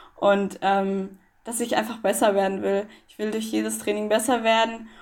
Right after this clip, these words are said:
und, ähm, langfristig besser werden. Das treibt mich an, die Ziele, die ich habe und, ähm, die Leidenschaft.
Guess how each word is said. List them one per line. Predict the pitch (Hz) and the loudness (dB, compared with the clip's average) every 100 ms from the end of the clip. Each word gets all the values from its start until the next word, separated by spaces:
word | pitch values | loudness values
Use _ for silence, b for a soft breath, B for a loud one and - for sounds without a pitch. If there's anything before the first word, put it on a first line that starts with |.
| B _ | B _
und, | - 208 220 214 | -2 0 0 -2
ähm, | - 208 202 202 | -2 0 0 -2
langfristig | - 208 233 254 247 240 226 | 2 2 2 -4 -6 -6 -6
besser | 220 220 214 | -6 -4 -4
werden. | 214 214 208 208 220 B B B _ _ | 0 2 2 -2 -12 B B B _ _
Das | - | -16
treibt | - 208 - | -6 -4 -2
mich | 208 208 | -2 0
an, | 190 202 | 0 0
die | 196 | -6
Ziele, | - 240 240 226 | -8 -4 0 0
die | 214 | -2
ich | 220 | -4
habe | 226 208 208 208 220 B B B B - | 0 0 0 -2 -4 B B B B -12
und, | 208 196 196 196 | -8 -6 -6 -8
ähm, | 202 190 190 190 | -8 -4 -4 -4
die | 196 | -6
Leidenschaft. | 202 208 208 220 214 | -6 -8 -10 -14 -20